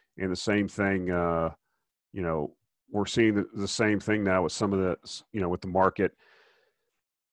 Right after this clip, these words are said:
being, with some of these stocks. Uh, I'm using Zoom, as a matter of fact, right now to make this video. And that's one of the stocks that, you know, is overvalued in my view, but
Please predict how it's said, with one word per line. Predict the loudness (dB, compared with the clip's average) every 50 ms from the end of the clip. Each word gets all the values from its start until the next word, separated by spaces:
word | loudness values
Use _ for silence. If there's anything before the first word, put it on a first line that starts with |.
| -4 2
being, | 4 6 6 6 6 4 2 0 -2 -2 -4 -4
with | -4 -4 -2
some | 0 2 4
of | 4 4
these | 4 2
stocks. | 2 2 4 6 6 6 4 2 -2 -8 -4 0
Uh, | 2 4 4 6 6 4
I'm | 4 2
using | 2 0 0 0 -2 -2 -2
Zoom, | 0 2 4 4 4 4
as | 2 0 0
a |
matter | 0 0 0
of | 0 0
fact, | 2 2 2 2 0
right | 0 0
now | 2 0
to | 0 0
make | 2 0 0 0 -2
this | -4 -4 -4 -4 -4
video. | -4 0 0 0 2 2 2 2 4 4 2 0 -2 -4 -12 -20 -12 -6
And | -4 -2 -2 0 0 0 0 -2 -2 -4 -8 -10 -16 -20 -20 _ _ _ _ _ _ _
that's | -2 -2 -2 -2 0
one | 0 0
of | 0
the | -2
stocks | -2 0 2 2 2 2 2 0
that, | 0 0 0 -2 -4 _
you | -8 -6
know, | -6 -4 -4 -6 -6
is | -8 -12 -16 -18 _ _ _ _ _ _ _ _ _ -2
overvalued | -2 0 0 -2 0 2 4 4 4 4 2
in | 0 0
my | -2 -2 -2
view, | -4 -4 -6 -6 -4
but | -4 -2 -2 -2 -2